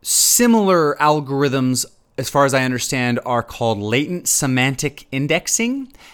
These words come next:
and latent semantic analysis. So if you see L S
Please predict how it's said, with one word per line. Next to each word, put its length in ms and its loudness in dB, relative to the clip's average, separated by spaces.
and 300 2
latent 420 0
semantic 680 -2
analysis. 760 0
So 300 -6
if 100 -8
you 80 -8
see 360 -4
L 240 -2
S 260 0